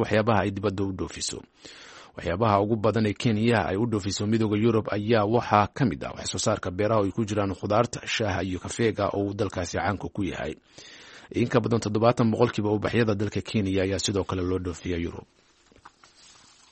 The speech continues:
Imaaraadka Carabta iyo Qatar ayaa Isniinta maanta ku dhawaaqay dib u furidda safaaradaha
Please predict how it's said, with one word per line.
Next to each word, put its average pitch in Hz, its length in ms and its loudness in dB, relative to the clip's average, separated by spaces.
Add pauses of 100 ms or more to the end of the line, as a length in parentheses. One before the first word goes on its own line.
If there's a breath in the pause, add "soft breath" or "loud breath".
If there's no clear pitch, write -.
(1200 loud breath)
Imaaraadka 120 420 4
Carabta 120 340 4
iyo 110 160 4
Qatar 113 340 2
ayaa 104 320 2
Isniinta 110 400 0
maanta 107 340 0
ku - 140 -2
dhawaaqay 104 560 0
dib 107 180 -4
u 104 60 0
furidda 120 420 -4 (120)
safaaradaha 98 640 0